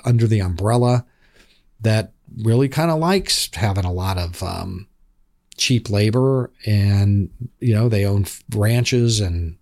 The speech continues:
farms and, um, furniture stores that, uh, you know, can sell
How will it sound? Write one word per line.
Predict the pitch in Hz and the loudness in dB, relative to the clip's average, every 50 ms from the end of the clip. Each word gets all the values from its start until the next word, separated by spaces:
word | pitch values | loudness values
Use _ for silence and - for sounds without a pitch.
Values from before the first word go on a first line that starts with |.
| _ _ - | _ _ -12
farms | - - 110 113 117 120 123 123 120 120 107 104 | -6 -2 0 0 2 2 2 2 2 2 0 0
and, | 95 87 82 85 87 92 - - _ - - - - - - - - - - _ _ _ _ _ - | -2 -4 -4 -6 -8 -10 -12 -16 _ -20 -20 -20 -20 -20 -20 -20 -20 -20 -20 _ _ _ _ _ -8
um, | - 95 82 82 85 82 90 98 120 - _ _ _ _ _ _ _ _ _ _ _ - - - - | -4 -2 -2 -2 -2 -2 -4 -6 -8 -10 _ _ _ _ _ _ _ _ _ _ _ -20 -16 -10 -6
furniture | - 127 131 131 135 127 - 135 131 | -2 0 2 2 2 0 0 0 0
stores | 120 - - - 135 127 127 131 131 131 123 113 - | 0 0 0 0 2 2 2 4 4 2 2 0 0
that, | 110 104 98 95 - - - - - | -2 -2 -2 -2 -4 -8 -14 -12 -10
uh, | 107 101 95 92 95 92 92 98 - - - | -8 -6 -6 -6 -8 -8 -10 -12 -14 -14 -12
you | - 107 98 | -10 -8 -6
know, | 101 107 | -6 -8
can | 101 - 98 87 | -8 -6 -6 -4
sell | - - - - 110 107 117 117 110 110 107 | -2 -2 -2 -2 -2 -2 -2 -2 -2 -4 -6